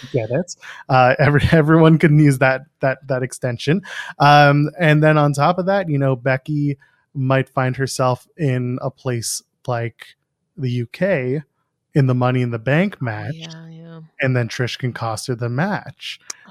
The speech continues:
Speaker 1: There,
Speaker 2: Oh.
Speaker 1: there are certain things that
Speaker 2: Mm-hmm.
Speaker 1: you can do without having matches. I do
Speaker 2: Mm-hmm.
Speaker 1: think that somewhere down the line,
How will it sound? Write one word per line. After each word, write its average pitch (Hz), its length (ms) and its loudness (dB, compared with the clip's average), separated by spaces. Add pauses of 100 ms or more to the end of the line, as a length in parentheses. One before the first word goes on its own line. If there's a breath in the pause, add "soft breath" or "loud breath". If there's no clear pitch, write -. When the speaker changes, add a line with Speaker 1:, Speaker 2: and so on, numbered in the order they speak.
(140)
Speaker 1:
There, 170 260 6
Speaker 2:
Oh. - 160 -8
Speaker 1:
there 190 220 2
are 190 60 2
certain 233 360 -6
things 185 220 0
that 175 60 -8
Speaker 2:
Mm-hmm. 147 100 2
Speaker 1:
you 147 60 0 (100)
can 123 120 -8
do 151 280 2
without 127 360 0
having 123 380 -2
matches. 117 460 -8 (240 loud breath)
I 156 120 6
do 143 40 -2
Speaker 2:
Mm-hmm. 165 80 -8
Speaker 1:
think 202 100 -8 (200)
that 143 80 -14
somewhere 139 240 2
down 127 160 0
the 127 80 -2
line, 123 300 -2